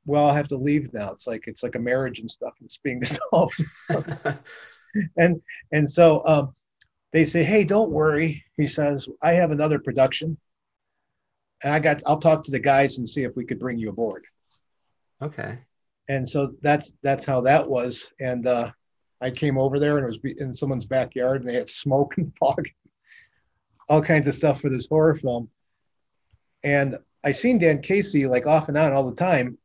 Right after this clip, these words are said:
Speaker 1: but I didn't know that was him. I saw his movies and I was, like, amazed at some of the productions he did with just a, a camera.
Speaker 2: Wh-, where, where'd you see his movies? Like, they, how, were they distributed or?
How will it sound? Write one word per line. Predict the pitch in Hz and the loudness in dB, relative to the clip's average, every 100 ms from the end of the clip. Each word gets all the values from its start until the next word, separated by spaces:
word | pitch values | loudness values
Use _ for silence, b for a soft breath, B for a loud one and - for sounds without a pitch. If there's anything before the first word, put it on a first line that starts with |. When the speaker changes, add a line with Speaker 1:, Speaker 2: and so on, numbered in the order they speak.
| - | -4
Speaker 1:
but | 135 | 0
I | |
didn't | 151 147 | 2 2
know | 147 | 2
that | 131 | 2
was | 113 | 0
him. | 143 165 - _ _ _ _ _ _ - | -2 -2 -6 _ _ _ _ _ _ -6
I | 131 | -2
saw | 185 160 | 4 4
his | 123 | 4
movies | 160 185 135 120 | 0 0 0 -2
and | 123 | -4
I | |
was, | 120 | -2
like, | 120 113 | -4 -4
amazed | 117 160 208 165 - | -4 -4 -4 -6 -10
at | - | -10
some | - 160 | -6 -6
of | 135 | -6
the | - - | -8 -14
productions | 131 160 170 151 120 | -12 -10 -8 -6 -6
he | 123 | -6
did | 123 | -4
with | 120 110 | -4 -6
just | 165 - | -8 -8
a, | 113 - _ _ _ _ _ - | -8 -10 _ _ _ _ _ -14
a | 123 | -10
camera. | - 185 180 - - _ _ _ _ _ _ _ | -2 -2 -2 -6 -16 _ _ _ _ _ _ _
Speaker 2:
Wh-, | 139 196 185 | 4 6 8
where, | 208 156 | 4 6
where'd | 190 196 | 4 2
you | 208 | -2
see | - 220 | -2 -2
his | 139 | 0
movies? | 170 226 110 120 | -2 0 0 2
Like, | 117 - | 2 4
they, | 151 180 - - | 4 4 0 -4
how, | 131 165 | 0 -2
were | - 123 | 0 0
they | 135 120 | 2 2
distributed | 104 - 110 147 226 269 262 | 2 0 -4 -2 -2 -4 0
or? | 139 104 98 101 | 2 2 0 -4